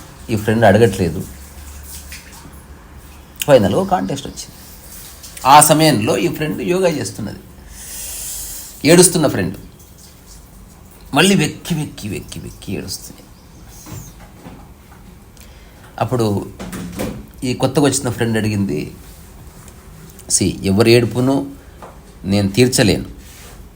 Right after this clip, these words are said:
నేను ఒక మామూలు మనిషినే, కానీ ఒక హ్యూమన్గా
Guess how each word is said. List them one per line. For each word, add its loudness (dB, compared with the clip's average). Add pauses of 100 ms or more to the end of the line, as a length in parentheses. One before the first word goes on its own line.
(240)
నేను 2
ఒక 2
మామూలు 6
మనిషినే, 0 (680)
కానీ 4
ఒక 2
హ్యూమన్గా 6